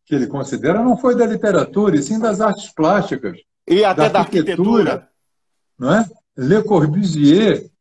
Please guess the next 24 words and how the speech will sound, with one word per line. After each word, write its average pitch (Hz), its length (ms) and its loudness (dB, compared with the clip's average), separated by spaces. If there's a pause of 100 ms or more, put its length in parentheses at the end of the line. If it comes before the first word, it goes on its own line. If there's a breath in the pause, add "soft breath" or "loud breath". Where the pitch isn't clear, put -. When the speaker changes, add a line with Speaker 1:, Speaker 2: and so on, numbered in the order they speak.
(160)
Speaker 1:
é, 143 120 -2
Speaker 2:
Isso. 143 80 -4
Speaker 1:
quando 175 200 -2
ele 202 160 2
estava, 160 720 0 (240)
é, 139 220 -2 (100)
imerso, 160 1040 -4 (260)
é, 135 240 -2
no 135 160 -6
que - 80 -4
ele 156 180 2
chamava, 127 720 -2 (280)
é, 135 160 -6
do, 127 200 -2
é, 123 400 -4
da, 131 140 -6
da 139 160 -4
escuridão 185 1080 -2
do 139 140 -6
surrealismo, 131 1080 0
né? 202 160 0 (420)
Convocando 151 760 2
o - 40 -6
sonho, 160 760 0